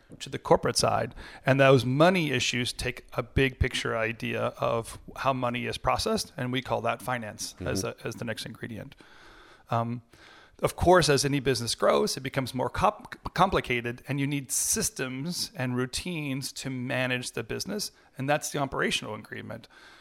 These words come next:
Speaker 1: And that last one, really in business management, is you, the entrepreneur, and what it takes and what the pieces are to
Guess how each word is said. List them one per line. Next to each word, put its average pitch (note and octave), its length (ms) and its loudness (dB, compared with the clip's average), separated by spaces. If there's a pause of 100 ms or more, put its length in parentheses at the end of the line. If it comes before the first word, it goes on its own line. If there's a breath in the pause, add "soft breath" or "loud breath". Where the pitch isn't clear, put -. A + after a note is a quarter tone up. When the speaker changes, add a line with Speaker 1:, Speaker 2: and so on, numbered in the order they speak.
(120)
Speaker 1:
And C#3 160 -2
that D3 200 0
last G3+ 440 2
one, C3+ 300 -6
really F#3 480 2
in C3+ 140 4
business A#2 400 -4
management, A2+ 680 -8
is A#2+ 260 -6
you, C3+ 140 0
the B2 140 -2
entrepreneur, G2+ 640 -8 (580 soft breath)
and C3 180 2
what C#3 120 6
it D#3 140 4
takes - 500 0
and A#2+ 160 -4
what C3+ 160 2
the C#3+ 80 0
pieces B2 460 -4
are A#2+ 360 0
to - 120 -8